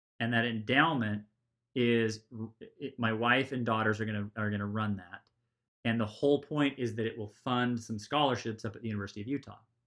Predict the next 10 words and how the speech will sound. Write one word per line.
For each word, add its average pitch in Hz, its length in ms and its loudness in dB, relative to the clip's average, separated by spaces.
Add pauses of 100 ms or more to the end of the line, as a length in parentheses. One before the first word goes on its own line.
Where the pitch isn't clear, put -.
right? 104 320 -6 (680)
And 120 240 4
that's 110 240 2 (260)
because 135 340 4
to - 160 -4
me, 147 640 2
that 123 200 2
was 117 160 -4
so 127 160 -2
important. 120 520 -2